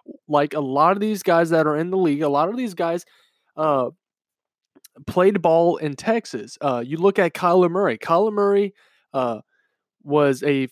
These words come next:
high school football player in, uh, Texas. He was undefeated as a Texas quarterback. And then he ended up going to the University of Oklahoma, two-way sport player. He played, uh, baseball and he played, uh,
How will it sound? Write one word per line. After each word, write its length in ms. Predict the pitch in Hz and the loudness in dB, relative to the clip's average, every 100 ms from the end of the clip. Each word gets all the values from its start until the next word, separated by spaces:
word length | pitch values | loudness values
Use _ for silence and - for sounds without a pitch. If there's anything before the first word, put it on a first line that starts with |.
| _ | _
high 200 | - 185 | -2 -2
school 200 | - 190 | -2 -8
football 380 | - 196 190 185 | 2 2 4 2
player 360 | 190 190 180 | 2 0 0
in, 220 | 170 147 151 | -2 -4 -2
uh, 220 | 147 139 | 0 0
Texas. 440 | - 202 202 208 | 0 -2 -2 -6
He 140 | - 151 | -2 -2
was 160 | 135 | -2
undefeated 640 | 156 180 175 185 185 190 | -4 -4 -4 -4 2 4
as 200 | 165 151 | 4 2
a 320 | 143 135 131 135 _ _ _ | 2 0 -2 -8 _ _ _
Texas 360 | - 185 175 156 | -6 -4 -6 -10
quarterback. 680 | - 202 202 202 208 202 _ _ _ _ _ _ _ _ _ _ _ _ _ | 2 4 4 2 0 -2 _ _ _ _ _ _ _ _ _ _ _ _ _
And 380 | 160 170 170 160 | -4 -2 0 0
then 140 | 208 | 0
he 180 | 202 202 | 2 2
ended 180 | 196 185 | 4 2
up 100 | 170 | 4
going 220 | 185 185 | 4 4
to 140 | 190 | 2
the 80 | 175 | 0
University 520 | 185 180 175 165 180 | 2 4 4 2 2
of 80 | 160 | 4
Oklahoma, 580 | 160 165 160 180 165 143 _ _ 160 _ | 4 2 -2 0 0 -2 _ _ -20 _
two-way 400 | - 247 214 151 | -2 2 4 4
sport 400 | 131 - 156 139 | 0 -2 0 0
player. 240 | - 135 151 | -2 0 0
He 140 | 160 | -2
played, 320 | 139 165 147 | -2 -2 -2
uh, 340 | - 139 131 120 | -4 -2 -2 0
baseball 640 | 147 175 - 170 165 160 _ _ _ _ - | 0 0 2 2 2 0 _ _ _ _ -4
and 420 | 262 240 190 196 | 0 2 0 -2
he 160 | 190 | -10
played, 560 | 180 - 180 180 190 175 _ _ _ _ - | -10 -2 2 2 0 -4 _ _ _ _ -2
uh, 240 | 160 160 | 0 0